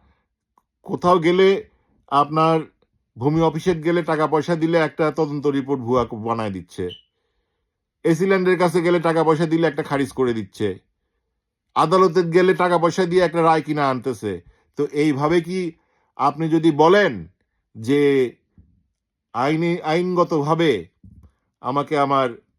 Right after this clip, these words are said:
সম্পদ উদ্ধার করতে হবে, সেটা কি সম্ভব? যেখানে আইনই অ্যাবসেন্ট, তারপরে আবার ইনফ্লুয়েন্স, পলিটিক্যাল ইনফ্লুয়েন্স সৃষ্টি করতেছে গোপনে, হচ্ছে যে ইনফ্লুয়েন্সিয়াল পার্টিরা। তাহলে এই,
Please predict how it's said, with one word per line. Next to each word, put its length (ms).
সম্পদ 440
উদ্ধার 320
করতে 280
হবে, 160
সেটা 200
কি 100
সম্ভব? 540
যেখানে 300
আইনই 320
অ্যাবসেন্ট, 680
তারপরে 460
আবার 240
ইনফ্লুয়েন্স, 680
পলিটিক্যাল 460
ইনফ্লুয়েন্স 580
সৃষ্টি 280
করতেছে 400
গোপনে, 340
হচ্ছে 320
যে 240
ইনফ্লুয়েন্সিয়াল 760
পার্টিরা। 560
তাহলে 320
এই, 80